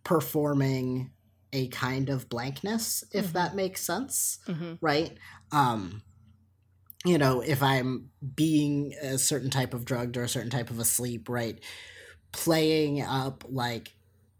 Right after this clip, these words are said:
Speaker 1: the different ways, like, am I focusing enough on the muscles here that I'm, like, particularly limp in a particular way, or I'm letting them throw me around in a particular way, or, you know,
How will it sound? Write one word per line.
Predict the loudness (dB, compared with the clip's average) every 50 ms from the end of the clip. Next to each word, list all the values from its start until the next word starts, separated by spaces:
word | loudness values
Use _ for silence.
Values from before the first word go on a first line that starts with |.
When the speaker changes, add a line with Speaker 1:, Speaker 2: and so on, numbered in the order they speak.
| _ _ _ _ _ -8
Speaker 1:
the | -6 -6
different | -6 -6 -4 -2 -2 -2 -2 0 0 0 0 0 -4 -8 -10 -8
ways, | -6 -6 -4 -4 -2 -2 -2 -2 -2 -2 0 0
like, | 0 0 -2 -4 -8 -16 -18 -18 -20 _ _ _ _ _ _ _ 2
am | 2 4 6
I | 6 4
focusing | 6 4 4 4 4 2 2 4 4 4
enough | 4 4 4 4 4 4 4 2
on | 2 4 4
the | 2 2
muscles | 2 0 2 2 2 2 2 2 2
here | 2 2 0 0
that | 0 -2 -2
I'm, | -2 -2 -2
like, | -2 -4 -4 -4
particularly | -2 -2 -2 0 -2 -2 0 0 0 0 0 -2 -2 -2 -2
limp | -2 -2 -4 -4 -4 -6 -6
in | -6 -6
a | -8
particular | -8 -8 -10 -8 -6 -6 -6 -4 -4 -4
way, | -4 -6 -6 -6 -4
or | -4 -4 -2
I'm | -2 -2 -2 -2
letting | 0 0 2 2 2 2
them | 2 2 0 -2
throw | -4 -4 -4 -2 -2
me | 0 -2 -2 -4
around | -2 -2 -2 -2 -2 -2 -2 -2 -4 -4
in | -6 -6
a | -8 -8
particular | -8 -8 -8 -8 -8 -8 -8 -6 -6 -6 -6
way, | -6 -6 -6 -6 -6 -8 -8 -10 -12
or, | -10 -10 -8 -6 -6 -6 -6 -6 -8 -6 -2
you | 0 0 0
know, | 0 -2 -4 -8